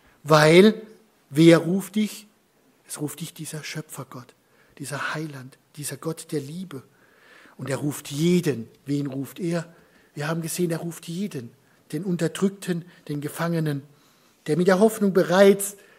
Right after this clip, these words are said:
total am Ende ist. Er ruft den Sünder. Und warum ruft er? Weil er uns liebt, weil er die Barmherzigkeit hat zum Verlorenen, weil er die Ewigkeit mit uns verbringen will und weil er uns in den Dienst stellt.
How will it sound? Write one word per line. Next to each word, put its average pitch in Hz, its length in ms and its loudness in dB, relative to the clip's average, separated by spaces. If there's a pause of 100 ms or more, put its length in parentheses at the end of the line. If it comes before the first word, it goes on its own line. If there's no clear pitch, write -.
total 214 480 -2
am 196 140 4
Ende 190 360 6
ist. 156 340 0 (340)
Er 143 140 -8
ruft 180 380 -12 (240)
den 170 120 -8
Sünder. 139 440 -10 (1300)
Und - 180 -16
warum 127 260 -10
ruft 135 360 -12
er? 127 220 -12 (340)
Weil 117 120 -12
er 123 100 -8
uns 123 280 -8
liebt, 160 440 -12 (300)
weil 139 80 -12
er 131 80 -10
die 139 100 -12
Barmherzigkeit 156 840 -6
hat 160 160 -6
zum 151 160 -6
Verlorenen, 165 760 2 (520)
weil 175 120 4
er 185 60 6
die 208 220 0
Ewigkeit 240 760 8 (280)
mit 185 160 2
uns 190 180 0
verbringen 165 560 2
will 147 260 0 (360)
und 131 100 -14
weil 123 100 -8
er 123 80 -8
uns 127 160 -10
in 127 60 -10
den 117 180 -8
Dienst - 440 -14
stellt. - 480 -20